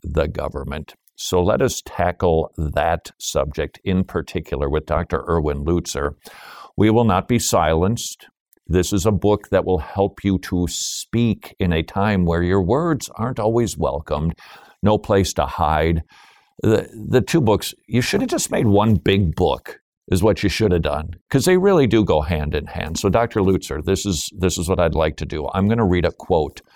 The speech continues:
from this book. "I understand the tension we as Christians feel," wrote the good doctor. "We would prefer not to become involved in politics or culture wars. We want to be known as loving and caring,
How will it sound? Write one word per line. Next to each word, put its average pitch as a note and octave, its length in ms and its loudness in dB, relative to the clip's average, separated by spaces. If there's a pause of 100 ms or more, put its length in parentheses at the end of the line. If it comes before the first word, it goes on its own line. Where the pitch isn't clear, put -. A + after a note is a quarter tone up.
(340)
from F2+ 220 2
this F#2 240 2
book. - 440 -6 (1040)
"I D#3 180 2
understand G2+ 840 2
the G2 80 4
tension G#2 680 0
we F2+ 180 4
as E2+ 180 0
Christians F2 640 0
feel," D2+ 480 -4 (240)
wrote F#2+ 300 2
the F#2 100 2
good E2 200 2
doctor. F2 400 2
"We G#2+ 180 4
would D3+ 180 2
prefer G2 300 2
not F#2+ 200 2
to A#2+ 80 4
become F#2+ 320 2
involved F2+ 380 2
in E2+ 100 2
politics F2+ 600 0
or C2 100 -8
culture - 460 -2
wars. F2 420 2
We D#2+ 100 2
want F#2 200 2
to G2 60 2
be F#2 120 2
known F2+ 180 0
as D#2 140 -4
loving F2 380 0
and D#2 160 -8
caring, F#2+ 480 2